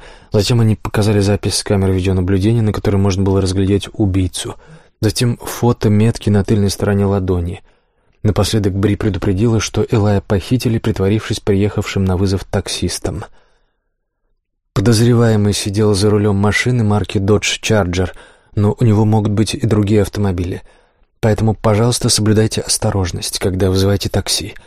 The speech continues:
кратко подытожила она. «Сверяйте номер машины с тем, что дали вам в заказе, и если у вас есть какие-то подозрения, ни в коем случае не садитесь в такси». Следующие минут десять Бри терпеливо отвечала на вопросы журналистов, хотя и в детали вдаваться отказывалась.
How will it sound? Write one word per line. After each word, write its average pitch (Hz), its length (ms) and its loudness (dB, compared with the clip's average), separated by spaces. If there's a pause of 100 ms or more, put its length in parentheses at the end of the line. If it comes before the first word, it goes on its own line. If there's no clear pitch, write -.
(420)
кратко 104 380 0
подытожила 92 600 -2
она. 87 260 -6 (720)
«Сверяйте 117 480 2
номер 107 240 2
машины 104 400 2
с - 60 -4
тем, 104 180 -2
что - 160 -4
дали 95 220 0
вам 92 200 0
в 90 40 -2
заказе, 110 540 0 (460)
и 117 100 -2
если 98 320 2
у 107 40 4
вас 104 180 2
есть 101 160 0
какие-то - 260 -8
подозрения, 107 460 0
ни 101 120 2
в - 60 -4
коем 110 180 0
случае 113 340 0
не 110 100 2
садитесь 107 480 0
в - 60 -12
такси». - 380 -6 (1400)
Следующие 101 460 2
минут 98 280 2
десять 107 320 -2
Бри 98 180 2
терпеливо 95 480 0
отвечала 92 360 -2
на 92 120 0
вопросы 95 400 -2
журналистов, 95 580 0
хотя 98 300 -2
и 95 80 0
в 87 40 -2
детали 98 300 0
вдаваться 95 420 0
отказывалась. 90 680 -6